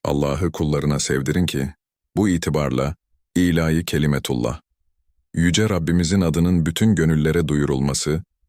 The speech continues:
İslam dininin şanına uygun bir şekilde anlatılıp yayılması, insanlığın iftihar tablosunun,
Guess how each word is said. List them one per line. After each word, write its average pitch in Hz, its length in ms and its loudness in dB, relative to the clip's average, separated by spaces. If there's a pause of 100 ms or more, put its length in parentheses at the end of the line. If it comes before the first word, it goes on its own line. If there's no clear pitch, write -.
(120)
İslam 92 440 0
dininin 80 420 2
şanına 82 480 0
uygun 80 420 2
bir 71 100 0
şekilde 76 440 0
anlatılıp 76 580 0
yayılması, 67 680 -2 (360)
insanlığın 82 720 2
iftihar 82 420 -2
tablosunun, 69 760 -2